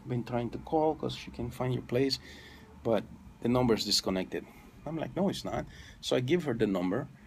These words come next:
which, by the way, the first time I called, is gave her the number again, and she was able to find the address with that just by giving her the number. So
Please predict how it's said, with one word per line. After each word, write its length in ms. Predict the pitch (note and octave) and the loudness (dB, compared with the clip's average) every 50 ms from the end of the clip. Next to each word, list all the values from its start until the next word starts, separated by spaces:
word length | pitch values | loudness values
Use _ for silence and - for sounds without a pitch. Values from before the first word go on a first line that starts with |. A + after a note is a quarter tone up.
| - - - - - - - | -20 -20 -20 -20 -20 -18 -6
which, 300 | - - B2 B2 - - | 0 0 0 0 0 2
by 120 | - B2+ B2+ | 2 4 4
the 100 | A2 G#2+ | 6 4
way, 120 | B2 B2+ | 4 4
the 100 | A2 G2 | 4 2
first 240 | - - A#2 - - | 0 0 -2 -2 -2
time 120 | - G#2 | -2 -2
I 80 | F#2+ E2+ | -2 -4
called, 480 | - - - B2 A2 G2+ F#2 F#2 F2+ F#2 | -4 0 4 4 6 6 4 0 -2 -2
is 280 | F#2+ - - - - - - - | -2 0 -2 -2 -4 -8 -12 -4
gave 220 | G#2+ - G#2+ F#2 | 0 2 2 2
her 100 | A2 G#2 | 2 0
the 100 | F#2+ F#2+ | 0 2
number 280 | F#2 F2+ F2+ F2+ F#2 F#2 | 2 2 2 2 0 0
again, 320 | F2+ F2 F2 F2+ F2+ G2 | 0 -2 -2 -2 0 0
and 140 | G#2 G2+ F#2+ | 0 0 -2
she 100 | - - | -2 -2
was 180 | G#2+ F#2+ - - | -2 0 2 2
able 200 | G#2+ G2+ G2+ F#2+ | 2 2 2 0
to 80 | F#2+ | 0
find 260 | - - G2 F#2+ G2 F2 | 0 2 2 4 4 2
the 100 | D#2+ F2+ | 2 2
address 360 | A2 A#2 G2+ F#2+ F2+ - - | 2 2 2 2 -2 -2 -2
with 120 | F#2+ F2 | -2 0
that 240 | F#2+ G#2 G#2 F2+ F2+ | 0 2 2 0 0
just 180 | F#2 G2+ F#2+ - | -2 -2 -2 -2
by 80 | - F2+ | -2 -2
giving 240 | F2 F#2+ G2 F#2+ F2+ | 0 0 0 0 0
her 120 | G2 F#2 | -2 -4
the 120 | - E2+ D#2+ | -4 -2 0
number. 320 | G2 A2 G#2 E2+ D#2 - | 0 2 2 0 -2 -2
So 260 | - - E2 D#2+ - | -2 -2 -4 -4 -6